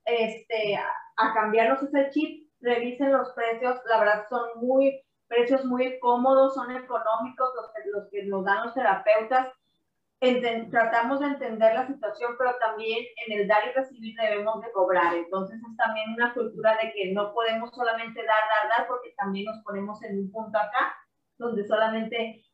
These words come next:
queremos dar. Entonces, les dejamos esa cultura y voy a mandar nada más saludos para cerrar a, obviamente, a la doctora Rosario, Cristina, que siempre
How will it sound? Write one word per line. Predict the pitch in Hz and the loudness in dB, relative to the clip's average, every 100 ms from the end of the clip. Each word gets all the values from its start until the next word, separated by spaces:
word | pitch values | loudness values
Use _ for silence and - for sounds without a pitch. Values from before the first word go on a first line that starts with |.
| _ | _
queremos | 240 220 214 214 226 208 | 0 2 2 2 2 4
dar. | 202 | 4
Entonces, | 208 214 208 247 240 240 - _ _ | 4 0 -2 -2 -6 -10 -14 _ _
les | 349 240 - | 2 2 4
dejamos | 233 220 226 254 | 2 2 0 2
esa | 262 262 254 | 0 2 -2
cultura | 254 220 - 269 285 302 277 | -2 -6 0 2 4 4 2
y | |
voy | 262 247 | 0 2
a | |
mandar | 262 254 240 226 | 2 0 0 0
nada | 240 247 | 0 0
más | 247 | -2
saludos | - 226 233 - | -4 -6 -6 0
para | 233 226 | 2 2
cerrar | 208 196 226 277 269 | 0 4 4 4 4
a, | 214 196 185 180 - - | 4 6 6 2 -2 -4
obviamente, | 202 208 208 220 | -2 0 0 0
a | |
la | 208 | 2
doctora | 202 208 208 | 0 -2 -2
Rosario, | 202 220 247 262 277 269 | -4 -2 -2 0 0 -2
Cristina, | 202 185 240 247 262 | -6 -12 -12 -4 -4
que | 262 | -4
siempre | - 220 - | -8 -10 -12